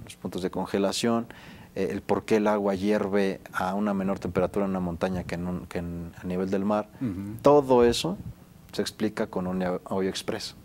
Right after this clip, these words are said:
Speaker 1: ¿no? Entonces,
Speaker 2: Ándale.
Speaker 1: con la olla express podemos comprender que la presión y la temperatura son directamente proporcionales, eh, y lo vas viendo con ejemplos básicos, ¿no?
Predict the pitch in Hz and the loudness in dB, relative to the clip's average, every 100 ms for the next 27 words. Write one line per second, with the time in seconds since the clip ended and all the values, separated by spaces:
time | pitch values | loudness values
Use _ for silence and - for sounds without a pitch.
0 | - 87 - - - - 98 - - 101 | -14 -12 -12 -14 -8 -2 -2 -4 -12 -10
1 | 95 87 - - - 101 95 98 101 107 | -10 -10 -12 -12 -2 0 4 4 4 4
2 | 123 123 - 131 120 - 104 101 104 - | 2 2 4 4 4 2 0 0 -2 -4
3 | 98 90 101 101 104 92 - - - - | -6 -2 -2 2 2 2 -4 -20 -20 -4
4 | 95 90 87 92 90 104 101 - 92 104 | -2 0 0 -2 -2 -2 -2 -2 -2 0
5 | 98 104 101 - 92 92 87 - 87 85 | -2 0 -2 -2 -2 -2 -2 -4 -4 -4
6 | 90 87 82 85 - 101 123 104 - - | -6 -6 -4 -6 -4 0 0 0 -4 -10
7 | - - - - - - - 95 95 - | -20 -20 -20 -20 -20 -20 -8 -4 -2 -2
8 | 104 98 101 104 107 110 113 113 101 87 | 0 2 4 4 2 0 0 -2 -4 -4
9 | 98 113 104 107 104 - - - - | -4 -2 0 0 -2 -10 -14 -14 -14